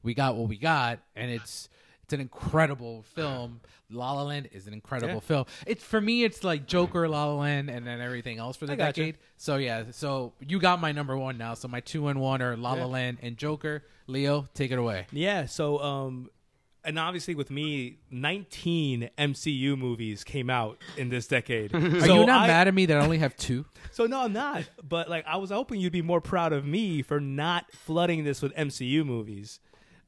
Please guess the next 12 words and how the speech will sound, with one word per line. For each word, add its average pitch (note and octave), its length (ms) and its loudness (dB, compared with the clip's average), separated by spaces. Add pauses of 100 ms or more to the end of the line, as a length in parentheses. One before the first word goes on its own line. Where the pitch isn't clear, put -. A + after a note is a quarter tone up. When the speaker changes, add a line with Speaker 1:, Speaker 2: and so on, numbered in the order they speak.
Speaker 2:
Um, A2 500 -8
Speaker 1:
I'm C3 80 -6
shocked. - 560 -10
Speaker 2:
my C3+ 80 -2
number C#3+ 320 -2
twelve D3+ 840 -4 (120)
is A#2+ 440 -4
Star C3+ 340 -4
Wars: C3+ 340 -4
The A#2+ 100 -10
Force A#2 320 -8
Awakens. A2 720 -10